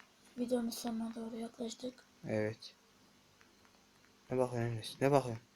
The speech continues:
Speaker 1: Hayırdır oğlum, hayırdır.
Speaker 2: Hayırdır la?
Speaker 1: Hayırdır.
Speaker 2: Hayırdır la bak.
Speaker 1: Hayırdır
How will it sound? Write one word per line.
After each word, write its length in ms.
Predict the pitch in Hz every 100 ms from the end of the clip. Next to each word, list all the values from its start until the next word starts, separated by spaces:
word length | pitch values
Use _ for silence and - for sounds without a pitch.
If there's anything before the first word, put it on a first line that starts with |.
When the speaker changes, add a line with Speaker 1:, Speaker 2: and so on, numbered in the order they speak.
| - -
Speaker 1:
Hayırdır 380 | 247 254 262 277
oğlum, 260 | 262 262 240
hayırdır. 280 | 240 240 - -
Speaker 2:
Hayırdır 340 | 123 127 135 123
la? 220 | 120 160 - - -
Speaker 1:
Hayırdır. 280 | 240 254 254
Speaker 2:
Hayırdır 280 | - 143 135
la 140 | 135 143
bak. 180 | 127 - - - - - - -
Speaker 1:
Hayırdır 260 | 262 277